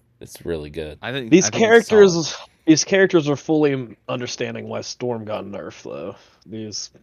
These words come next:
Speaker 1: Yeah, yeah, the, the power of the faction has gone up.
Speaker 3: Yeah. If, if Storm still had her original leadership, like, it'd be so not okay.
Speaker 1: Yeah.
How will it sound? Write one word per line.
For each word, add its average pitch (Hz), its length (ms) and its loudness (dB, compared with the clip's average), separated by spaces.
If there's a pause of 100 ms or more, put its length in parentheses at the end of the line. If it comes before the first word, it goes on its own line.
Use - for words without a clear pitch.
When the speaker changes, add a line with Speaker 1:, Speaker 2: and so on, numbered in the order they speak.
(200)
Speaker 1:
Yeah, 98 500 6
yeah, 87 320 2
the, 87 320 0 (220)
the 95 180 -2
power 117 560 6
of 98 400 0
the 82 420 -6 (320)
faction 90 680 2
has 76 260 -10
gone 76 420 -4
up. 69 440 -10 (1700)
Speaker 3:
Yeah. - 420 -18 (500)
If, - 380 -18
if - 120 -14
Storm 151 420 -2
still 113 260 -6
had 117 160 -4
her 113 100 -8
original 107 340 -12
leadership, 98 440 -14 (1120)
like, 80 440 -12
it'd 107 200 -12
be 95 100 -14
so 90 400 -14 (300)
not 92 240 -10
okay. 90 480 -12 (380)
Speaker 1:
Yeah. - 180 -20